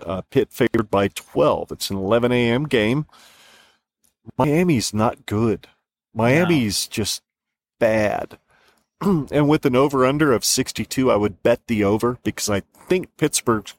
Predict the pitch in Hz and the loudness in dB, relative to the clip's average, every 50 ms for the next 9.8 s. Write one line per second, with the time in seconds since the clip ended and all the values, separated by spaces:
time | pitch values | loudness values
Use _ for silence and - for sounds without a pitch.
0 | _ _ _ - 113 110 107 104 - 104 95 - - 113 98 - - 101 101 - | _ _ _ -2 -2 0 0 0 -2 -2 -4 0 -2 -2 -2 -2 -4 -4 -2 -2
1 | - - - - 104 202 185 170 - 98 98 - 98 - - 107 104 104 110 107 | -4 -4 -2 0 0 0 0 -4 -4 -4 -4 -2 -2 0 0 0 2 2 0 -2
2 | 110 - _ _ _ _ _ _ _ _ _ _ _ _ _ _ _ - 92 101 | -4 -8 _ _ _ _ _ _ _ _ _ _ _ _ _ _ _ -4 -2 0
3 | 98 95 95 95 92 - - - _ _ - - - _ _ _ _ _ _ _ | 2 2 2 0 -2 -2 -6 -14 _ _ -20 -20 -20 _ _ _ _ _ _ _
4 | _ _ _ _ _ _ _ _ _ _ _ _ - - 117 120 120 120 120 120 | _ _ _ _ _ _ _ _ _ _ _ _ -4 0 0 2 4 4 4 4
5 | 117 - - 123 113 - - - - 123 113 - _ 110 104 101 - - 107 104 | 2 2 2 0 0 0 -2 -2 -2 -2 -2 0 _ 0 0 0 -2 -2 -2 0
6 | 101 98 - - - 120 117 117 113 113 117 110 - - 101 - - - 107 107 | 0 -2 -4 -4 -2 0 2 2 2 0 -2 -4 -4 -6 -4 -4 -4 -4 -2 -2
7 | 107 107 - - 104 95 - 101 101 101 104 104 104 107 107 98 - - 107 104 | -2 -2 -2 -2 -2 -2 -2 -2 -2 -2 0 -2 -2 -2 -2 -4 -4 -4 -4 -4
8 | - - - - 110 110 110 - - 113 113 - - 110 110 110 107 - - - | -4 -4 -2 0 2 2 2 0 -2 -4 -6 -4 -4 -4 -4 -2 -2 -4 -6 -6
9 | 107 101 98 - - 107 104 - - - - 110 110 107 104 98 | -4 -6 -6 -4 -2 -4 -4 -4 -6 -4 -2 0 0 0 -2 -4